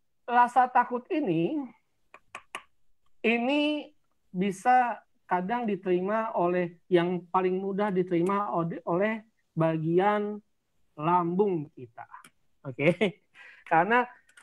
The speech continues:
kalau orang bilang, <clears throat> saraf di lambung tuh sebenarnya, saraf di perut itu sebenarnya banyak.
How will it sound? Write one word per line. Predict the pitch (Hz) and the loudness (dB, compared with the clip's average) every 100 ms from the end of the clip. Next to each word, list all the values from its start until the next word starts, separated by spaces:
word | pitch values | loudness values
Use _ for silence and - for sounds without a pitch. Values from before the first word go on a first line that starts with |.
| - _ _ | -20 _ _
kalau | 185 196 190 | 4 6 6
orang | 208 | 6
bilang, | 208 208 240 262 269 208 | 2 4 6 6 0 -4
<clears throat> | 202 240 202 165 - _ | -4 -2 -2 -4 -12 _
saraf | 208 202 220 233 - | 6 8 8 4 0
di | 202 | 2
lambung | 208 202 208 214 | 4 4 2 -2
tuh | 262 262 | -2 -2
sebenarnya, | 214 196 196 208 202 | -4 -2 -2 -2 2
saraf | 190 196 | 6 6
di | 196 175 | 4 -2
perut | 202 202 | -2 -2
itu | 185 240 | -4 -6
sebenarnya | 208 196 233 | -2 0 4
banyak. | 202 214 196 | 4 4 0